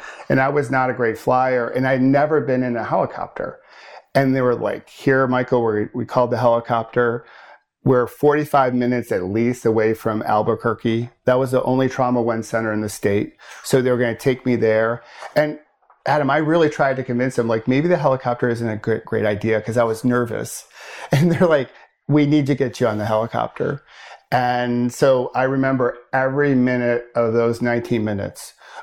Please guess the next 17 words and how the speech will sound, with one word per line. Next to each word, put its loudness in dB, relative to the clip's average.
Up 2
until -2
that 2
point, 0
I 2
really 2
did 0
feel 2
very 0
lonely. 0
I -2
had 0
all 2
these 2
people 2
around 0
me, -6